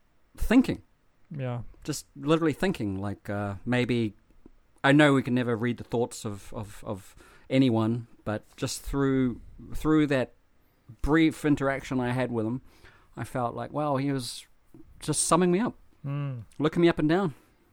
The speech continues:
Speaker 1: He's like, "You know, I've seen your type come out of these fucking clubs.
Speaker 2: <laughs>
Speaker 1: Get the fuck out of here. Take your train home." <laughs>
Speaker 2: It's
Speaker 1: "What are you
Speaker 2: my
Speaker 1: still doing
Speaker 2: time
Speaker 1: here?"
Speaker 2: now.
Speaker 1: <laughs>
Speaker 2: It's my time. It's the crow's time.
Speaker 1: "You've had your fun.
Speaker 2: Yeah.
Speaker 1: You've had your fun, motherfucker. Now get the fuck out of here."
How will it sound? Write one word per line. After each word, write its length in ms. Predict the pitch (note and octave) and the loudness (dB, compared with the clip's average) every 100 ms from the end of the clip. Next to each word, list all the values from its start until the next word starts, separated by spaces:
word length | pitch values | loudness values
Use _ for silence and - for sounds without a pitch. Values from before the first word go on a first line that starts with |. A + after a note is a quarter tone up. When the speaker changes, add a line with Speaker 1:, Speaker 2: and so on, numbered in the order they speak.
| _ | _
Speaker 1:
He's 140 | C3+ | -8
like, 100 | C3+ | -4
"You 60 | C#3+ | 0
know, 80 | D#3 | 0
I've 140 | C#3 | 0
seen 200 | - F3 | 2 2
your 160 | F#3+ B2+ | 4 0
type 280 | - B2+ G#2+ | 0 -2 -2
come 160 | - A#2 | -4 -4
out 100 | G#2+ | -4
of 80 | |
these 160 | G2 G#2+ | -6 -6
fucking 300 | - A#2 G#2+ | -6 -6 -6
clubs. 320 | A#2+ C3 D#3+ | -4 -6 -2
Speaker 2:
<laughs> 400 | D#3+ - D3+ - | 4 6 6 4
Speaker 1:
Get 260 | F3 - F3 | 0 0 -2
the 60 | |
fuck 200 | - E3+ | 0 2
out 160 | F#3 F3+ | 8 8
of 60 | D3+ | 8
here. 220 | G#2+ - - - | 2 -2 -16 -4
Take 160 | - F3 | -2 0
your 60 | |
train 320 | D#3+ F#3 E3+ D#3+ | 4 8 8 8
home." 340 | E3+ E3 G2+ - - - | 8 6 2 -6 -18 -8
<laughs> 80 | - - - - - - - - F#4+ - - - - - | -4 -2 2 2 2 2 2 4 2 4 2 2 -2 -2
Speaker 2:
It's 160 | C#3+ G3+ | -2 4
Speaker 1:
"What 100 | G#3 | 8
are 40 | |
you 20 | |
Speaker 2:
my 40 | E3 | 10
Speaker 1:
still 120 | E3+ | 8
doing 260 | E3+ F3+ E3+ | 8 8 8
Speaker 2:
time 20 | |
Speaker 1:
here?" 1040 | C3+ A#2+ C4 - - B3+ - A3+ - G#3+ - | 6 6 8 8 8 6 8 6 8 6 8
Speaker 2:
now. 140 | G3+ | 6
Speaker 1:
<laughs> 20 | D#3 | 6
Speaker 2:
It's 220 | F3 D#3+ | 6 6
my 260 | D3+ D#3+ | 8 8
time. 320 | D#3 C3 A#2+ A#2+ | 6 4 4 0
It's 140 | - | 2
the 120 | F#3+ | 2
crow's 420 | F3 F#3+ F#3+ F3 | 10 10 12 10
time. 140 | - D#3 | 8 8
Speaker 1:
"You've 100 | E3+ | 10
had 200 | G3+ G#3 | 10 10
your 80 | G3 | 6
fun. 380 | - D#3+ F3+ - - - | 8 8 6 0 -16 -4
Speaker 2:
Yeah. 160 | C#3 | 4
Speaker 1:
You've 100 | C#3+ | 6
had 220 | F#3+ A#3 G#3+ | 10 10 8
your 80 | |
fun, 340 | G3 - C#3+ C3 | 4 6 8 8
motherfucker. 520 | A#2+ A#2+ - A#2 - | 6 2 2 0 2
Now 100 | C3+ | 0
get 140 | C3 - | 0 -2
the 80 | F3+ | -4
fuck 220 | F#3 E3+ | -6 -2
out 140 | E3 | -2
of 80 | D#3 | 0
here." 180 | G#2 | -4